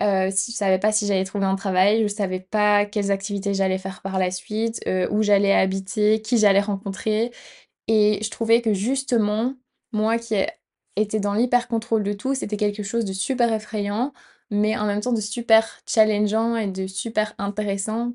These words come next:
parce que, bah, c'était la meilleure manière pour moi d'apprendre à lâcher prise.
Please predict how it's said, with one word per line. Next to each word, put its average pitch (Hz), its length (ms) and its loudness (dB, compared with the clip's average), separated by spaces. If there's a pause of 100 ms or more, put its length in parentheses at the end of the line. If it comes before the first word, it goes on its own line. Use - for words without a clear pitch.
parce - 240 -10
que, 220 360 -2 (920)
bah, 208 100 6
c'était 196 240 0
la 185 140 4
meilleure 202 280 4
manière 185 260 -2
pour 180 120 -2
moi 190 180 0
d'apprendre 202 400 -2
à 190 60 -2
lâcher 196 220 -6
prise. 233 360 -6